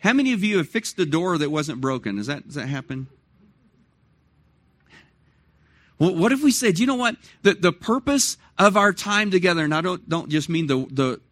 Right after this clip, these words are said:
music time, but, but this whole time that we gather on, on Sundays at eleven to celebrate, what if we said, "You know what? The purpose of this is to bring people into the presence of God so that he can speak to us through his word and his spirit to change us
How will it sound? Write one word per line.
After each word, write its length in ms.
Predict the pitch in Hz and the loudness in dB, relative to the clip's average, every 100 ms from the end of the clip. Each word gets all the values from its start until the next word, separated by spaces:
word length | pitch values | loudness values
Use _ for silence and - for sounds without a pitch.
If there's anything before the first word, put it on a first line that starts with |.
| _ - | _ -6
music 480 | 123 156 160 151 - | 4 4 4 0 -6
time, 360 | 147 139 139 | -6 -2 0
but, 180 | 127 135 | -2 -2
but 140 | 147 | -4
this 160 | 151 143 | -4 -8
whole 260 | - 185 226 | -6 -6 -6
time 360 | 196 185 180 | -4 -2 -2
that 100 | 165 | 0
we 120 | 143 | 2
gather 440 | 127 151 175 175 165 | 2 2 -2 -2 -2
on, 240 | 151 147 | -2 -4
on 240 | 151 143 135 | -4 -4 -4
Sundays 480 | - 170 170 151 | -4 0 2 2
at 80 | 143 | 0
eleven 400 | 139 147 156 151 | 0 0 -2 -4
to 60 | 135 | -6
celebrate, 500 | - 147 135 139 135 - - - | -4 -2 0 0 -2 -8 -20 -2
what 120 | 202 | 0
if 100 | 262 | 2
we 120 | 277 | 2
said, 240 | - 220 175 | 2 0 0
"You 80 | |
know 40 | 233 | -2
what? 100 | 226 - - | -6 -10 -2
The 120 | 160 | -2
purpose 480 | - 220 254 269 240 | 2 0 2 2 0
of 100 | 233 | 2
this 260 | 190 190 - - - | 4 4 0 -12 2
is 180 | 170 | 2
to 120 | - 156 | 4 0
bring 360 | 160 226 254 | 2 2 4
people 320 | 247 220 202 | 4 4 2
into 340 | - 220 247 285 | 0 -2 -2 -2
the 140 | 240 | -4
presence 520 | - 214 220 226 214 | -2 -2 0 0 0
of 120 | 202 160 | -2 2
God 300 | 190 190 175 | 2 2 0
so 120 | 185 | -2
that 180 | 165 156 | 0 2
he 120 | 233 | 0
can 160 | 240 196 | 0 -2
speak 540 | - - - 262 - | -2 -4 -2 -2 -2
to 160 | 233 196 | -2 0
us 160 | 170 | -2
through 140 | 202 190 | -2 -2
his 180 | 139 | -2
word 300 | 135 196 247 | 0 0 0
and 100 | 240 | 0
his 140 | 220 - | -2 -2
spirit 420 | - 196 196 185 | -4 0 0 0
to 100 | 160 | -4
change 520 | 151 208 214 214 170 | -4 -8 -4 -2 -2
us 200 | 165 - | -2 -4